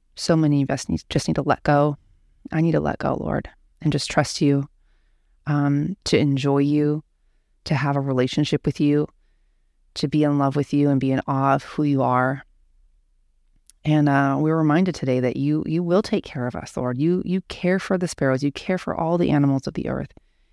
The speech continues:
And you care so much more for us, Lord. Help us to sit in that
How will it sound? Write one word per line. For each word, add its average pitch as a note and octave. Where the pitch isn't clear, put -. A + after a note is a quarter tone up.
And D#3
you D#3
care -
so -
much F3+
more C#3+
for -
us, -
Lord. B2+
Help -
us -
to -
sit -
in D3
that -